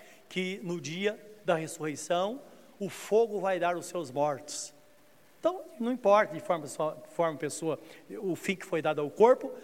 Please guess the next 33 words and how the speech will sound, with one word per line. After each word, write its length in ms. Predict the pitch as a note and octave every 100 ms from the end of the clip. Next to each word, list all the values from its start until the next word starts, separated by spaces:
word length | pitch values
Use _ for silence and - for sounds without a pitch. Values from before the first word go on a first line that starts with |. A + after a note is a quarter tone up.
| -
nós 260 | F#3 G3+ E3
vamos 240 | F#3 E3+
ressuscitar, 640 | D#3 D#3+ - - - F#2+ - -
não 120 | D#3+ F#3+
é? 120 | A#3 - -
Mas 140 | D#4 D4
ele 140 | C#4+
criou 260 | B3 E3+ C#3+
assim. 240 | - G3 - - - - - - -
Então, 560 | A#3 A#3 B3+ C#4+ - - - - - - - -
aquela, 540 | G3 C4 C4+ A#3+ A3+
na, 280 | G#3 G#3 G#3+
na, 220 | F#3 F#3
na, 160 | F#3 F#3+
na 120 | E3+
sepultura 540 | D#3+ G3 G3 F#3+ B3+ A#3
era 160 | A#3
guardado 480 | G#3 G3 F#3 G3 F#3
aquele 240 | E3+ E3+
corpo, 500 | D3 F3 F#3 F#3 C#4 - - - - - -
e 100 | G#3+
não 140 | B3 B3+
era 160 | C#4
tirado 420 | C4 C4+ C4 C4 B3
um 100 | C#4
para 200 | A3 G3+
colocar 400 | F#3+ F3+ G#3 G3+
o 20 |
outro, 480 | A3 F#3+ - - - - - - - - - -
como 180 | F#3 F#3
acontece 500 | F3 E3 F#3 F3+ F#3
hoje, 320 | D#3+ A#2 -
não. 260 | G#3+ E3